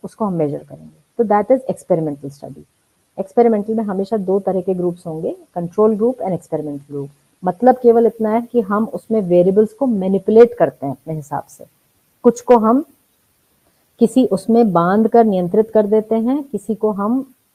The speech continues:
एक particular चीज से expose करते हैं। और उसके बाद में है आपका survey research। Survey research सीधी सी बात है, जिसमें सर्वेक्षण होता है, field में जाके सर्वेक्षण होता है। इसके अंतर्गत आपकी जो चारों studies हैं, descriptive, explanatory, exploratory और एक्सपेरिमेंटल,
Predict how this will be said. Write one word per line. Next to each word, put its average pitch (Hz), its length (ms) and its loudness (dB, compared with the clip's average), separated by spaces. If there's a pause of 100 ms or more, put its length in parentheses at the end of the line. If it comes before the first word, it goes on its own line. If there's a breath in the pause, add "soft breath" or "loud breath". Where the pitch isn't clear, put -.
एक 226 280 4
particular 208 360 -2
चीज 190 320 -6
से 262 60 2
expose 185 480 -2
करते 139 340 -10
हैं। - 220 -20 (680)
और 247 140 4
उसके 254 220 0
बाद 185 220 2
में 185 140 -4
है 202 60 -4
आपका 180 260 -4
survey 175 380 2
research। 233 440 -2 (360)
Survey 233 260 6
research 202 340 0
सीधी 220 340 -2
सी 240 140 -2
बात 220 280 0
है, 240 80 -2
जिसमें 202 320 -8
सर्वेक्षण 160 580 -4
होता 220 340 -2
है, 233 140 -4
field 220 400 -2
में 220 120 0
जाके 208 260 -2
सर्वेक्षण 202 520 -4
होता 202 260 -6
है। 214 200 -8 (420)
इसके 233 260 -2
अंतर्गत 240 540 0 (100)
आपकी 214 420 0
जो 269 120 -2
चारों 226 580 2
studies 185 440 0
हैं, 160 120 -6
descriptive, 226 500 -2
explanatory, 202 600 -2
exploratory 175 600 -2
और 285 60 2
एक्सपेरिमेंटल, 160 680 -8